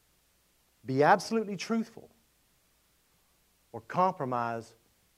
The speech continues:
to try to keep from offending people. And I, I'm gonna be real, I think the church has been through that phase, not wanting to offend people.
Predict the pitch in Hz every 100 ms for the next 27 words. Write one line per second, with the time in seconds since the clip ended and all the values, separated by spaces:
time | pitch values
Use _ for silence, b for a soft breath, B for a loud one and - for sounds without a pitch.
0 | _ - 156 139 - 139 - 110 - 143
1 | 123 104 - 98 101 123 196 175 208 185
2 | 190 190 185 180 175 196 156 139 175 185
3 | 143 143 180 175 190 180 180 180 151 107
4 | 90 - _ _ _ _ _ _ _ -
5 | 135 170 170 180 180 180 202 196 160 135
6 | -